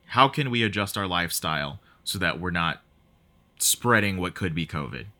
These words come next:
'Cause at this point, we don't know. There's just a heavy suspicion. So we go to bed. I'm like, "Okay, I'm just gonna go to sleep," whatever. The next morning, so he wakes up around, like, ten thirty-ish.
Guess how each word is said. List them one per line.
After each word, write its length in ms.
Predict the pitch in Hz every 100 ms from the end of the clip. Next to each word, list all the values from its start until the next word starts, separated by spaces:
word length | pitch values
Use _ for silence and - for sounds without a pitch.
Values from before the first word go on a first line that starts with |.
| _
'Cause 140 | 123
at 120 | 123 135
this 160 | 190
point, 260 | - 170 110
we 140 | 120
don't 220 | 117 95
know. 420 | 90 85 90 143 - _ - - -
There's 220 | 113 107
just 180 | 107 98
a 40 |
heavy 300 | 90 98 92
suspicion. 840 | 87 82 - - 76 - 65 107 - _ _ _
So 560 | - - 104 92 90 95 _ _ _ _
we 100 | 151
go 160 | 160 82
to 80 | 104
bed. 340 | 107 98 95
I'm 140 | 87 82
like, 180 | 71
"Okay, 280 | 78 82 87
I'm 100 | 82
just 160 | 80 -
gonna 160 | 76
go 140 | 76 69
to 60 |
sleep," 420 | - 107 110 110 -
whatever. 380 | 92 76 58 - _ _ _ _ _ _ _ _ _ _ -
The 60 |
next 280 | 104 127 -
morning, 460 | 107 82 69 80 110 _ _ _ _ _ _ _ _
so 440 | - 92 80 76 -
he 120 | - 95
wakes 320 | 95 107 -
up 280 | 101 87 - _ _ _ _ _
around, 260 | - 110 104
like, 160 | 90 -
ten 220 | 87 80
thirty-ish. 580 | 76 78 80 107 -